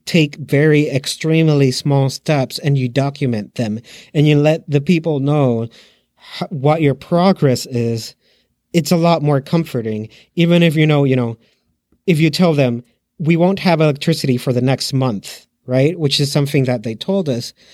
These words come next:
At least we had that knowledge and we knew that they were working on it, but that the projection is that there won't be electricity for a month. And that gives you a sense of security that you know they're working on it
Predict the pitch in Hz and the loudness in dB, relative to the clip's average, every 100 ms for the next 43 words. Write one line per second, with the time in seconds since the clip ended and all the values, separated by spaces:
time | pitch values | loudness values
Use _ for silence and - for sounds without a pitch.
0 | - - - 156 180 180 190 - 151 139 | -20 -20 -4 -2 2 4 4 2 0 0
1 | 143 160 147 143 135 120 135 147 151 135 | -2 -2 -2 -2 -4 -2 -4 -2 -2 -2
2 | 113 110 - _ - _ - 156 147 147 | -4 -8 -12 _ -20 _ -2 0 2 4
3 | 156 156 139 127 143 135 120 127 175 185 | 4 2 0 2 2 0 -2 0 0 2
4 | 156 127 120 117 131 - 131 131 - _ | 0 2 0 -2 -6 -4 -2 -2 -6 _
5 | _ _ 208 147 143 143 208 139 147 143 | _ _ -4 0 0 0 -6 -2 0 0
6 | 156 165 165 - 139 139 135 127 135 143 | 0 0 -2 0 2 2 0 0 0 0
7 | 139 123 127 123 127 131 131 117 113 107 | 0 0 0 0 -4 -4 -4 -6 -8 -8
8 | 107 110 95 - _ _ _ _ 160 151 | -6 -8 -12 -18 _ _ _ _ 0 0
9 | 143 151 151 160 147 147 139 147 139 139 | 2 0 0 0 0 2 0 2 0 0
10 | 131 - 143 - 175 165 139 123 131 139 | -2 -4 -6 -2 2 4 4 4 2 2
11 | 143 147 151 135 123 143 165 175 156 143 | 2 2 2 0 0 -2 -2 0 2 2
12 | 139 135 | 0 -2